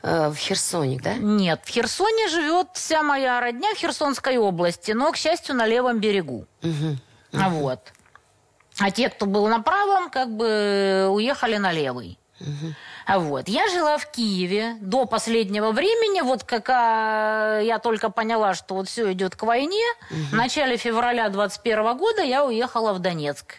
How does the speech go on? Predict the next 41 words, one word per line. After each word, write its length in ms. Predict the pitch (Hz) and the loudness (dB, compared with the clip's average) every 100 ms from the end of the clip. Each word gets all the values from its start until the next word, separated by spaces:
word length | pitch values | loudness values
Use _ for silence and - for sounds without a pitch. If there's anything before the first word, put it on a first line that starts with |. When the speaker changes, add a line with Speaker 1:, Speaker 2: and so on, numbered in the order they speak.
| _ _ _ | _ _ _
Speaker 1:
У 140 | 185 | -6
вас 260 | 180 190 190 | 0 0 2
муж 280 | 196 190 - | 0 0 0
в 240 | - - | -2 -4
Киеве 300 | - 285 220 | -6 -4 -2
п-, 180 | 151 156 | 0 -2
похоронен? 680 | - - 139 147 143 143 135 131 | -2 -4 0 2 2 2 0 2
Speaker 2:
Да. 240 | 190 311 - _ _ _ _ _ - - | 2 2 0 _ _ _ _ _ -18 -2
Ой, 140 | 220 190 | 2 4
я 120 | 262 | 4
даже, 240 | 220 190 | 4 2
Speaker 1:
Да. 60 | 175 | 2
Speaker 2:
прости 320 | 196 - - | 0 0 0
господи, 440 | 208 226 - 190 | 2 0 0 0
рада, 300 | 185 190 180 | 4 4 4
что 200 | 170 - | -2 -4
муж 280 | 165 139 - | -6 -4 -6
не 80 | 151 | -8
дожил, 480 | 160 180 185 269 285 | -2 0 2 0 0
потому 440 | 247 190 170 190 190 | -2 -4 0 2 2
что 240 | - - | -2 0
на 120 | 233 | 4
это 180 | 247 240 | 4 4
всё 200 | 220 254 | 2 0
смотришь 540 | 240 269 311 254 208 - | 2 4 4 4 2 2
и 40 | |
думаешь, 640 | 190 196 180 170 165 - - | 2 4 4 4 2 -2 0
хорошо, 360 | 208 208 - 311 | 2 2 2 -2
что 180 | - | 0
некоторые 560 | 220 202 202 185 190 190 | 0 2 0 0 2 4
люди 240 | 233 254 | 2 0
не 160 | 196 190 | 0 0
дожили 420 | 175 175 233 254 | 2 2 4 2
и 160 | 214 185 | 2 2
не 120 | 180 | 2
увидели 460 | 180 175 226 202 175 | 2 2 2 2 2
всё 220 | - 190 | 0 0
это 280 | 185 180 170 - - - - | 2 0 -2 -6 -10 -12 -2
позорище, 800 | 220 202 220 226 170 139 - 135 | 0 2 4 4 2 -2 -6 -6
просто 440 | - 196 247 - | -2 0 0 -2
позорище. 880 | 196 170 151 143 139 131 - - - | -2 -4 -4 -4 -4 -4 -4 -6 -10